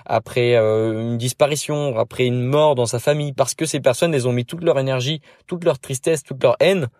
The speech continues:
dans un projet professionnel. Ça, c'était les pistes que je te donne aujourd'hui. Je vais m'arrêter là, mais fais en sorte de toujours, toujours avoir quelque chose sur lequel rebondir. Du sport, c'est extrêmement important, des amis, de la famille, un projet pro, un projet perso,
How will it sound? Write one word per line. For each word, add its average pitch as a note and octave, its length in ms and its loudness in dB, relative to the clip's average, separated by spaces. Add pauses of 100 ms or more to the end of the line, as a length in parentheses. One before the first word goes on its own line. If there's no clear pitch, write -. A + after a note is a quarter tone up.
dans C#3+ 320 2
un C#3 80 0
projet C3+ 320 -2
professionnel. A#2 540 -6 (420)
Ça, F#3+ 180 4
c'était E3 260 -4
les D3+ 140 -4
pistes F#3 220 -6
que D3+ 80 -4
je C3+ 60 -6
te C#3 100 -8
donne C#3 160 -4
aujourd'hui. C#3 400 -2 (180)
Je - 160 -6
vais C3+ 60 0
m'arrêter C#3 340 2
là, E3+ 160 4 (380)
mais C3 100 2
fais G#3+ 220 2
en F3+ 120 4
sorte F3+ 280 0
de C#3 80 -2
toujours, F3+ 560 0
toujours E3 520 -4
avoir B2+ 280 2 (180)
quelque D3 140 -2
chose F3 180 0
sur C#3 160 -2
lequel C3+ 240 0
rebondir. B2+ 520 -2 (420)
Du B2 100 -4
sport, D#3+ 400 2
c'est - 140 -6
extrêmement C3 380 -4
important, C#3 380 2
des B2+ 200 0
amis, C#3+ 240 0
de C3 80 -6
la A#2+ 80 4
famille, C#3+ 420 -2 (220)
un A#2+ 100 2
projet C3 300 0
pro, D3 360 0 (320)
un A#2 120 0
projet B2+ 320 0
perso, D3+ 500 0